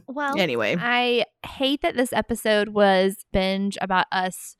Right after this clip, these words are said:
Speaker 1: struggling, but I think that you and I both will see the light at the end of the tunnel, and we will surely see payoff for all of our hard work.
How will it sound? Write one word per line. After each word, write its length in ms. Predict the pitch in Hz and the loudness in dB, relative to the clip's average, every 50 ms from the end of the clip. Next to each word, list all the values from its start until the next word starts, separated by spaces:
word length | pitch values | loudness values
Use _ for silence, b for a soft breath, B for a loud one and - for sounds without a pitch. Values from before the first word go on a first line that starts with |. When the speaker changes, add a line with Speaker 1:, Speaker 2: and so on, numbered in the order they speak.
| _ _ _ _ _ _ _ | _ _ _ _ _ _ _
Speaker 1:
struggling, 720 | - - - - 254 214 208 208 196 190 185 180 190 190 | -14 -6 2 4 6 6 6 6 4 4 4 2 2 2
but 80 | 190 196 | 2 2
I 80 | 196 196 | 2 2
think 260 | - - 247 254 247 | 2 2 2 4 4
that 120 | - 214 - | 2 0 2
you 140 | 220 220 | 2 2
and 100 | 214 214 | 4 4
I 120 | 202 196 196 | 4 2 2
both 260 | 190 190 185 196 - | 4 2 2 2 2
will 100 | 226 226 | 0 0
see 140 | 214 - 233 | 0 0 2
the 100 | 214 208 | 2 2
light 200 | 202 190 190 185 | 2 4 2 2
at 80 | 185 190 | 2 0
the 100 | - - | -2 -4
end 100 | 196 196 | -6 -6
of 60 | 196 | -6
the 60 | 190 190 | -8 -8
tunnel, 380 | - 185 190 190 190 185 185 - | -6 -6 -4 -2 -2 -2 -4 -4
and 120 | - 202 | -6 -8
we 80 | 202 202 | -10 -6
will 140 | 208 196 202 | -6 -4 -4
surely 800 | 202 - - - - 277 269 269 269 254 220 190 170 147 143 196 - | -4 -4 -4 -2 0 2 4 4 4 4 2 2 2 0 -4 -6 -6
see 160 | - - 214 | -6 -4 -4
payoff 520 | - - 190 202 202 190 165 170 185 - | -4 -2 -2 0 2 2 2 2 0 0
for 120 | - 190 - | -2 -2 0
all 160 | - 160 170 | 2 2 2
of 100 | 170 170 | 2 2
our 120 | 170 170 170 | 2 2 2
hard 220 | 170 165 170 165 | 0 -2 -2 -2
work. 340 | - 151 139 117 - - - | -2 -2 -2 -2 -4 -8 -14